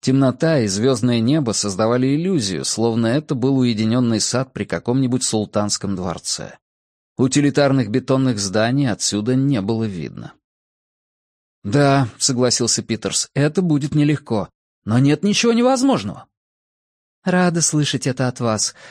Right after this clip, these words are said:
промолвила Хиллари. «О, как же я рада это слышать!» Он сочувственно посмотрел на неё и спросил: «Вас это место угнетает?»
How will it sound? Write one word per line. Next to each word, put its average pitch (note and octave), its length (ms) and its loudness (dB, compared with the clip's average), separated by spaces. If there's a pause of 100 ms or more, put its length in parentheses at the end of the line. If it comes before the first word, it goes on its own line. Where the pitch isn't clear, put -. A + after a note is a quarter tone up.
(120)
промолвила G#2+ 540 0
Хиллари. F2+ 480 -4 (480)
«О, F3+ 140 -2 (160)
как A3+ 260 2
же G#3+ 180 0
я G3+ 220 2
рада F#3+ 360 0
это D#3 280 0
слышать!» - 680 -4 (840)
Он A#2+ 120 2
сочувственно C3+ 680 0
посмотрел A#2 540 0
на C3+ 80 2
неё A#2 260 2
и A2 40 0
спросил: G#2 600 -4 (680)
«Вас G#2 560 0
это D3+ 240 -2
место C#3 400 0
угнетает?» A#2+ 640 -2